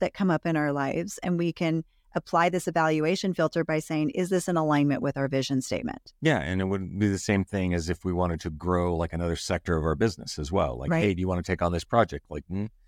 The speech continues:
Speaker 2: you know what I mean? For this year, a vision statement doesn't say that we want to grow that piece, and so we're probably gonna pass," because where attention goes, energy flows.
Speaker 1: Right. So it helps us to set clearer boundaries.
Speaker 2: It makes us intentional, right?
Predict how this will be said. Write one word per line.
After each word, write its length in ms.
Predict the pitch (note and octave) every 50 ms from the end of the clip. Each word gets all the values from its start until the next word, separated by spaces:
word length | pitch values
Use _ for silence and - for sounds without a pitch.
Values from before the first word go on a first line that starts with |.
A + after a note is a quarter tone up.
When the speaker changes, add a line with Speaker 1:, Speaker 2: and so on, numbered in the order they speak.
| _ _ _ _ -
Speaker 2:
you 60 | F#2
know 80 | F#2 F#2
what 100 | G#2 G#2+
I 60 | G2+
mean? 180 | F#2+ F#2 F2 D#2
For 180 | - - F2
this 400 | D#2+ D2+ D#2 E2+ F#2+ F2 - - G2
year, 280 | G#2+ A#2 A2 F#2+ F2
a 60 | E2+
vision 300 | D#2 E2 F2 E2 F2+ F2 D#2+
statement 440 | - - F#2 E2+ D2+ E2+ E2+ D#2+ - _ -
doesn't 340 | F2 E2+ E2+ D#2+ E2+ - -
say 520 | - - - - A2 G#2 E2+ D#2 D2+ D#2
that 140 | D#2 D#2+ -
we 100 | - F2
want 200 | E2+ E2+ E2 D2+ -
to 80 | D#2+ D2+
grow 380 | D2+ - - F2+ E2 D#2 D#2+ D2+
that 240 | D2+ D2 C2+ - -
piece, 420 | - A#2+ A2+ F#2 F2+ F2+ - -
and 100 | E2+ D#2+
so 200 | - F2 D#2+ E2
we're 140 | D#2+ D#2+ D#2+
probably 280 | - E2+ D#2 D2+ D#2+
gonna 160 | D2+ D#2+ D#2 D2+
pass," 480 | - - G2+ E2 C#2+ D#2 D#2 - - - _ - - _ _ _ -
because 360 | F2 - F#2 E2+ D#2+ D#2 - _ _ _ - - -
where 240 | - F#2 F2 F2 D#2+
attention 460 | D#2+ - - F#2 E2+ - - F2 E2
goes, 280 | D#2 D#2 D2+ D#2 - D2+
energy 280 | D2 D2 C2+ - D2
flows. 360 | D2 - A#1 - C2+ - - _ _ _ -
Speaker 1:
Right. 200 | E3+ D#3 D3 -
So 160 | - - F3 D#3+
it 60 | D#3+
helps 220 | F#3 F#3 F3 - F#3
us 80 | E3+ -
to 100 | - E3+ - _ _ _
set 240 | - - F3 - -
clearer 280 | - - E3+ D#3 D3+
boundaries. 640 | D3+ D#3 D3+ D3+ D3+ D3+ D3 C#3+ C3+ D3 D#3 - _ _ _ -
Speaker 2:
It 160 | - - - -
makes 200 | C3+ C3+ - D3
us 160 | C#3 - -
intentional, 440 | C#3+ - D#3 D3+ - - E2+ D2+ D#2+
right? 240 | E2+ F2+ A2+ B2+